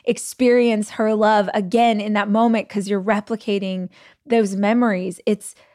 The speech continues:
it's about looking out for your fellow man. It's about how we show up. These are dates on a calendar, guys. This Thursday, that's Thanksgiving or whatever day <laughs> Christmas happens on, like,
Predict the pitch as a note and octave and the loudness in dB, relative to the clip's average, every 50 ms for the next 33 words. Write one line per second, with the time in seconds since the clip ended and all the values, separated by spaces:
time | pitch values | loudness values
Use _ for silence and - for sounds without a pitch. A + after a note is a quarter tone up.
0 | _ _ _ _ _ _ _ _ _ _ - A3 G#3+ - A#3+ G#3 F#3 A3+ A3+ A#3 | _ _ _ _ _ _ _ _ _ _ -2 -2 0 2 0 0 2 2 2 2
1 | A#3+ - A3+ A3+ G#3 - A#3+ A3 A3 G3 G3+ - - - G#3+ G#3 F#3+ - - G3 | 2 0 -2 -4 -2 -2 -2 0 0 0 -2 -2 -2 -4 -4 -4 -2 -2 0 0
2 | F#3+ F#3 F#3 F#3 G3+ G#3+ A#3 A3+ G#3+ G3+ G3 F#3+ - - G3+ - - G#3+ F#3 F3 | 2 2 0 0 2 2 2 2 0 0 -2 -4 -6 -8 -6 -4 -2 -2 -2 0
3 | G3+ F#3+ G3 G3+ G3 G3 F#3+ F#3 - _ _ _ _ _ _ _ _ _ _ _ | 0 0 2 2 2 2 2 0 -2 _ _ _ _ _ _ _ _ _ _ _
4 | _ _ _ _ _ _ - - - - - - A#3 A#3 B3 C4 C4 C4+ A#3+ B3+ | _ _ _ _ _ _ -12 -8 -6 -6 -4 -2 0 2 2 4 2 2 2 0
5 | B3 A#3 G#3+ - - - A3 G#3 G3+ G3 G#3 G#3+ F#3 - - _ _ _ _ _ | 0 -2 -2 -4 -4 -2 0 2 2 2 2 2 0 -2 -6 _ _ _ _ _
6 | _ _ _ _ _ _ _ _ _ _ _ _ _ _ - - F#3+ C4 C4 B3 | _ _ _ _ _ _ _ _ _ _ _ _ _ _ -10 -4 -2 0 0 2
7 | C#4 D4+ D4 A3+ G#3 - G#3 G3 G#3+ A#3 A3+ - - A3 G#3+ G3 F3+ - - - | 2 0 0 0 -2 -4 -4 -2 -2 -2 -4 -4 -4 -4 -4 -6 -6 -10 -12 -8
8 | - G3 G3 G3+ A3 A3+ G#3 F#3+ D#3+ - - - - - - - - - - - | -6 -6 -4 -4 -2 -2 -4 -4 -6 -8 -10 -14 -14 -14 -14 -14 -14 -16 -20 -20
9 | _ _ _ _ _ _ _ _ _ _ _ _ _ _ - A#3+ A#3 - - - | _ _ _ _ _ _ _ _ _ _ _ _ _ _ -2 -2 0 -2 -4 -6
10 | _ - A3 G#3+ G#3+ A#3 A#3 A3 - A#3 A#3 A#3+ A#3+ A#3 A3 G#3+ - - - A3 | _ 0 2 2 2 0 0 0 0 2 2 2 2 0 0 -2 -4 -6 -6 -6
11 | G3 F#3 - - - B3 B3+ B3 B3+ B3+ B3 A#3+ A#3+ A#3 G#3 F#3+ F#3 F#3 F3+ G3 | -6 -6 -6 -4 -2 -2 0 2 2 0 0 0 0 0 0 0 0 0 0 2
12 | G3 G3+ G#3 A3 A3 A#3 A#3 G#3 A3+ G#3+ A3 G#3 E3 - - C#4+ - - - C4 | 2 4 4 2 2 2 0 2 2 0 0 -2 -4 -2 -2 -2 -2 -2 -2 -2
13 | B3+ B3 - B3 A#3+ A#3+ A#3+ B3 B3 A#3+ A#3 B3+ A#3+ A#3+ A#3+ A#3+ A#3+ A#3+ A3+ G3 | -2 -2 -2 -2 -2 -2 -2 0 0 0 2 2 0 0 0 0 0 0 0 -2
14 | F#3+ F3+ - _ | -4 -6 -8 _